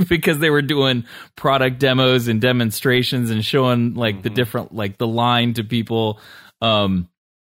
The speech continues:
Speaker 1: and here he is with just his sock just getting trailed around 'cause it was a cloth, cloth figure. So,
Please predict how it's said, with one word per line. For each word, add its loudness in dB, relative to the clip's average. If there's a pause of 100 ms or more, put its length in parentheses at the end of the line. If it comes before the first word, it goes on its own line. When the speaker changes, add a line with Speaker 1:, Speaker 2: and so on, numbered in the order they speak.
(240)
Speaker 1:
and 2
here 4
he 4
is 2
with -4
just -4
his -2
sock -2
just -6
getting -4
trailed 0
around 2
'cause -6
it -6
was -8
a -6
cloth, -2 (500)
cloth 0
figure. 0
So, -2